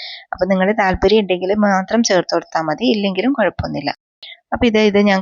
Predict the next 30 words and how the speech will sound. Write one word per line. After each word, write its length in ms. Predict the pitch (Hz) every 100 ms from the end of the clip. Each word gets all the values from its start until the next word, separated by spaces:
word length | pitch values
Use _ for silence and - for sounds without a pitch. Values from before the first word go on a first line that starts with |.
| 202
കലക്കിയെടുത്തിട്ടുണ്ട്. 800 | 180 160 170 170 160 156 160 269 339 _
ഈ 60 | 240
ഒരു 100 | 240 -
കട്ടിയിലാണ് 500 | 196 - 175 151 160 185
നമ്മൾ 200 | 175 175 175
മാവ് 300 | 170 165 180 185
റെഡിയാക്കേണ്ടത്. 640 | 160 160 - 160 156 175 - _ _ _ _ _ _ _ _
ഇനി 160 | - 254
ഇത് 120 | 262 320
റെസ്റ്റ് 220 | 240 208 226
ചെയ്യാൻ 160 | 214
വെക്കേണ്ട 300 | 208 208 196 190
ആവശ്യമൊന്നുമില്ല. 500 | 185 180 185 175 165 247 285
നമുക്കിത് 360 | 185 180 190 196
കുക്ക് 260 | 185 -
ചെയ്യാൻ 180 | 185 190
വേണ്ടിയിട്ട് 340 | 196 165 165 - - _ _ -
ഒരു 120 | 202 180
ആവി 200 | 170 170 -
പാത്രം 260 | 170 175
അടുപ്പിൽ 280 | 180 165 156 165
വെച്ചിട്ട് 280 | 160 - 170
ചൂടാക്കുക. 480 | 180 160 147 151 220 - - - -
അതിൻ്റെ 260 | 226 240
മുകളിൽ 280 | 240 226 233 226
ഞാനൊരു 300 | 202 202 202
കേക്ക് 260 | - 185 185
ടിൻ 140 | 190 220
വെച്ച് 200 | 202 -
കൊടുത്തിട്ടുണ്ട്. 480 | 180 170 170 170 180